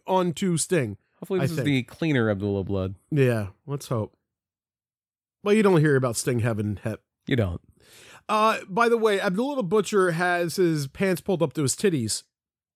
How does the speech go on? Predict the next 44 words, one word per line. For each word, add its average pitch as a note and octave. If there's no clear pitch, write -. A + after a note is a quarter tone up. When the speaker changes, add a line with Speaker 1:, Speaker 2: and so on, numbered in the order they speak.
Speaker 2:
He F3+
does. E3+
Speaker 1:
So D#3+
he G3
was G#3+
a F3+
trendsetter. D3+
You A3+
see A3+
how F#3+
a E3+
lot D#3+
of D3+
these D3
girls D3+
wear D3+
their C3+
mom C3+
jeans D3+
really D3+
high D3
today? D#3
Speaker 2:
Yeah. A2+
Speaker 1:
And D3+
they're E3+
like, F3
"Oh A3+
my D4
God, E4
that's D#4
so C#4
cute." C#4+
And E3
it's A2+
not. D3
It D3+
looks D#3
like, D3+
you D#3
know, B2+
fifty -
pounds C#3+
of A2+
farts. C#3